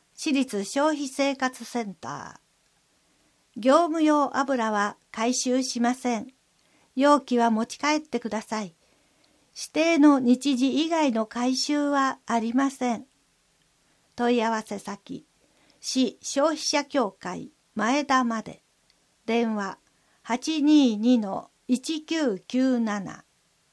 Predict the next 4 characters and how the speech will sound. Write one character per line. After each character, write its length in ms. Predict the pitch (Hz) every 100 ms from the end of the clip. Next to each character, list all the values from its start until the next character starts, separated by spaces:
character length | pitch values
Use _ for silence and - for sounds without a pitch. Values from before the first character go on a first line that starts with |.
| _ _ _ _ _ _ _ _ _ _ _ _ _ _ _ _ _ _ _ _ _ _ _ _ _ _ _
特 300 | 240 240 339
殊 220 | 311 320
詐 280 | 302 302 277
欺 260 | 202 180